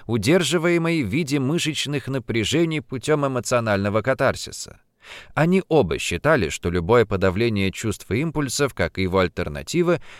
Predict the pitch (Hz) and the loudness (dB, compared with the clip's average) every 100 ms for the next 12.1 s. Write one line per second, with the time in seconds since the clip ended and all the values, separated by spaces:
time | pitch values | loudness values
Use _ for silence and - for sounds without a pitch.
0 | - 139 147 202 190 180 120 120 170 - | -6 0 4 4 4 0 0 0 0 2
1 | 151 185 - 170 131 135 101 110 107 113 | 4 2 2 -2 0 -2 2 2 2 0
2 | 135 127 101 76 52 - _ _ _ _ | 0 0 -2 -4 -12 -16 _ _ _ _
3 | _ _ - 92 131 - 135 156 131 139 | _ _ -2 4 4 6 4 4 4 0
4 | 131 139 139 120 113 120 127 110 135 135 | 2 4 4 2 -2 0 -2 2 4 4
5 | - 117 135 - 120 131 147 98 123 143 | 0 0 2 0 -4 0 0 4 4 4
6 | - 135 107 110 117 110 117 101 - 123 | 2 2 4 4 2 0 -4 -6 0 4
7 | 120 110 87 - 73 - - 85 87 - | 6 4 -2 -6 -8 -10 -6 -2 -2 0
8 | 107 110 101 95 92 101 92 - 92 87 | 0 0 0 -2 -2 -4 -6 -2 -2 0
9 | 110 98 92 117 123 98 110 104 104 - | -2 0 0 0 -2 -2 -6 -4 -6 -4
10 | 107 120 127 117 113 117 113 104 98 - | 2 4 4 2 -4 0 0 0 -2 -2
11 | 110 104 82 76 71 87 156 - - 160 | -2 -2 -2 -4 -2 0 0 -2 -4 -2
12 | 139 | -4